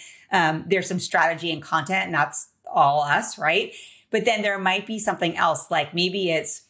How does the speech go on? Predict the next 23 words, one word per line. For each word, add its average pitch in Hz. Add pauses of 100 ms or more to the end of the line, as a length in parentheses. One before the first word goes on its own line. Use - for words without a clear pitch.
(120)
"Hmm, 233
you 190
know 226
what?" 185 (920)
Based 233
off 190
of, 185
based 196
off 220
of 185
the, 190
what 175
this 214
client 180
does 151 (680)
and 175
how 165
they 165
help 165
their 175
customers, 160 (360)
we 196
think 180